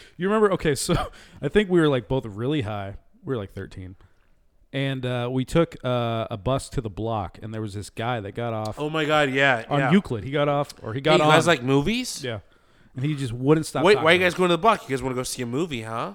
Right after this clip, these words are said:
Speaker 1: Because we're gonna go see a movie?
Speaker 2: And we were super stoned, yeah, and he was talking to us, and then, and then, go ahead, go ahead.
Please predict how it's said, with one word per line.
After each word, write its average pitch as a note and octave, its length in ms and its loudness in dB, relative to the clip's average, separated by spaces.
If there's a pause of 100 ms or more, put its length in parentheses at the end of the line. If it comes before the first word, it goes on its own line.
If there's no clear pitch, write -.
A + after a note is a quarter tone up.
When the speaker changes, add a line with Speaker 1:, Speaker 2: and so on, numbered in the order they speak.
Speaker 1:
Because A2+ 300 -12
we're G#2+ 40 -10
gonna A2 120 -8
go A2 40 -10
see - 140 -8
a - 20 -6
movie? D3 400 -2
Speaker 2:
And D#3 160 -4
we F3+ 80 -2
were F3+ 60 -4
super E3 340 -12
stoned, D3 480 -4
yeah, C#3 180 -4
and A#2+ 80 -8
he D3 60 -8
was C#3 160 -10
talking D3+ 320 -4
to B2 100 -12
us, B2+ 120 -16
and C#3 160 -10
then, B2+ 180 -12
and C#3+ 140 -8
then, A#2 240 -8 (320)
go B2 80 -10
ahead, A2 100 -12
go G#2 80 -18
ahead. G#2 120 -20